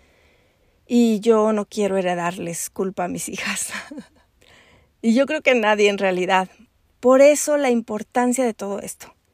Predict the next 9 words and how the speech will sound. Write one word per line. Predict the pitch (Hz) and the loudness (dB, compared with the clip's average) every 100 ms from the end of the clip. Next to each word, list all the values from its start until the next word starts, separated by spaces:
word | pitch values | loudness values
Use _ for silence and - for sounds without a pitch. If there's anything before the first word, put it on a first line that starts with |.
| _ _ _ _ _ _ | _ _ _ _ _ _
Porque | - 226 - 233 | -6 -6 -2 -2
reconocer | 233 233 233 226 214 247 240 | 0 0 0 0 0 0 2
y | |
abordar, | 269 254 220 202 214 220 226 - | 2 2 2 2 2 2 0 -4
en | 208 | -4
este | 208 - 220 | -2 -4 -6
caso, | 214 208 - 208 220 - _ | -4 -4 -4 -6 -8 -14 _
la | 160 - | -14 -6
culpa, | 254 269 240 - 180 | 0 2 0 -2 -8